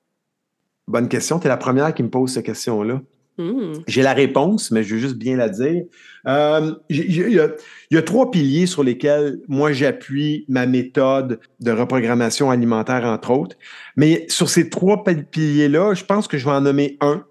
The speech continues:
Speaker 1: Euh, c'est la stabilité glycémique.
Speaker 2: Ça
Speaker 1: La
Speaker 2: mange pas en
Speaker 1: stabilité
Speaker 2: hiver, ça, la stabilité.
Speaker 1: Ouais, la stabilité. Bon, le taux de sucre sanguin qui reste le plus stable possible. Bon, je pense que ça, le monde le comprenne, hein.
Speaker 2: Mm-hmm.
Speaker 1: Euh, le diabète, je pense que le monde savent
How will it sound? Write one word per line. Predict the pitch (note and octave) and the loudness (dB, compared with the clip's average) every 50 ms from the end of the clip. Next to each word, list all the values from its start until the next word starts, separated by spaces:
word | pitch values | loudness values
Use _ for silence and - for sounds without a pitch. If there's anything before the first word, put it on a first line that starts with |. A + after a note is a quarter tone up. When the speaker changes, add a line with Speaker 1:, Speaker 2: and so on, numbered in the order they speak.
| _ _ _ _ _ _ _ _ _ _ _ _ _ _ _ _ - - | _ _ _ _ _ _ _ _ _ _ _ _ _ _ _ _ -10 -10
Speaker 1:
Euh, | B2+ - | -10 -8
c'est | - - E3 | -6 -2 0
la | D#3 C#3+ | 0 0
stabilité | - - F#3+ E3 D3 D3+ D3 - F#3 F3+ | 0 0 -2 0 0 0 -2 -2 -2 -4
glycémique. | D3 C#3+ B2+ - - A#2+ A2 - - _ _ _ _ _ _ _ _ _ _ _ _ _ _ _ _ _ _ _ _ _ _ _ _ _ - - - - - - - - | -4 -4 -8 -6 -6 -6 -6 -6 -8 _ _ _ _ _ _ _ _ _ _ _ _ _ _ _ _ _ _ _ _ _ _ _ _ _ -20 -20 -20 -20 -20 -20 -16 -8
Speaker 2:
Ça | - - F#3+ | -2 -2 0
Speaker 1:
La | |
Speaker 2:
mange | G#3+ A3 | 2 2
pas | A#3 G#3 B3 | 4 4 4
en | A#3+ | 4
Speaker 1:
stabilité | B3 C4 B3+ | 4 4 2
Speaker 2:
hiver, | G3+ G3+ G3 F#3 E3+ F3 | 2 2 0 0 0 -2
ça, | F3 - F3 D#3+ D3+ | -4 -4 -2 -2 -2
la | D3+ D3 D#3 | -2 -4 -6
stabilité. | D#3 - E3+ D3+ C#3+ C#3+ D3 | -6 -6 -4 0 2 4 4
Speaker 1:
Ouais, | C#3 B2+ C3 C3+ | 4 2 0 0
la | C3+ | -2
stabilité. | C3+ - A3+ A3 G#3 F#3+ F#3+ D3+ A#2 A2 | 2 4 4 4 4 4 2 2 2 0
Bon, | G2+ - - | -4 -4 0
le | E3 D#3+ D#3 D#3 D#3+ | 2 2 2 4 4
taux | B3+ C4 C4+ A3+ | 4 4 4 4
de | F#3 D3 | 2 0
sucre | C3+ - - G#3+ G3+ - | 0 0 -2 -2 -2 -2
sanguin | - E3 C3+ B2 A#2+ C3 E3 F#3+ | -6 -4 -4 -2 -2 -2 -2 -2
qui | F#3 - C#3+ | -4 -4 -2
reste | D3+ F#3 F3+ - | 0 0 0 -2
le | D#3+ - | -4 -6
plus | C3+ | -6
stable | B2+ - F#3 F3 - | -4 0 0 0 2
possible. | - B2 - - - | 0 -4 -6 -6 -10
Bon, | - - - | -10 -10 -10
je | - - | -12 -4
pense | - F#3 G#3 F#3+ F#3 | 0 0 0 2 0
que | F#3 F3 | -4 -4
ça, | - - G3 F#3 | 0 2 2 4
le | D#3+ C3+ | 4 2
monde | C3+ D3 D#3 D3+ | 2 2 2 2
le | C#3+ C3 | 2 0
comprenne, | C3 B2+ A#2 A2+ F#2 B2 C#3 D#3 F3+ F#3 D#3 | 0 -2 -4 -4 -2 -2 0 0 2 2 2
hein. | D3+ E3 F#3+ F#3 - | 2 0 0 -2 -4
Speaker 2:
Mm-hmm. | - G3 F#3 E3+ E3 - _ _ _ - - | -6 -8 -8 -8 -10 -14 _ _ _ -6 -2
Speaker 1:
Euh, | B2+ B2+ B2+ B2 B2 B2 B2 A2+ A2+ B2+ | 0 0 0 0 0 0 0 0 0 0
le | C3 C3 C3 | 0 -2 -2
diabète, | B2 A#2 D3 C#3+ B2 B2 D#3+ D#3 D#3+ - | 0 0 0 0 2 2 0 0 0 -4
je | - | -6
pense | D#3 D3 C#3 | -6 -6 -4
que | - D3 | -4 -4
le | B2+ | -2
monde | C3 C#3 D3 D3 C3 | 0 0 0 -2 -4
savent | - - C#3+ C3+ C3+ C3 | -4 -2 -2 -2 -2 -2